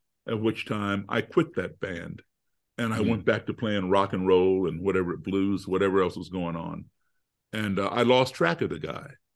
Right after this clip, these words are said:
Speaker 1: So,
Speaker 2: Mm.
Speaker 1: you know, I had no reason to hang out with the Klan, right?
Speaker 2: <laughs>
Speaker 1: And, uh, <laughs> you know, uh, so a few years later, it occurred to me, just out of the blue, "Daryl, you blew it.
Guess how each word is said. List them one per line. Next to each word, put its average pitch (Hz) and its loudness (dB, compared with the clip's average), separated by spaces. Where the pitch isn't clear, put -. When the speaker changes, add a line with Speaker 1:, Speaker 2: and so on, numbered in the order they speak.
Speaker 1:
So, 98 4
Speaker 2:
Mm. 117 4
Speaker 1:
you 135 2
know, 113 2
I 110 4
had 120 4
no 110 4
reason 104 0
to - 2
hang 107 -2
out 92 -2
with 80 -8
the - -6
Klan, 135 0
right? 104 -2
Speaker 2:
<laughs> - -2
Speaker 1:
And, 135 6
uh, 117 8
<laughs> - 0
you 135 6
know, 113 6
uh, 120 -4
so 135 10
a 135 0
few 202 2
years 147 6
later, 117 8
it 151 10
occurred 190 8
to 117 4
me, 113 -4
just 151 -2
out 147 2
of 131 0
the 123 2
blue, 135 -2
"Daryl, 175 4
you 165 4
blew 185 6
it. 107 2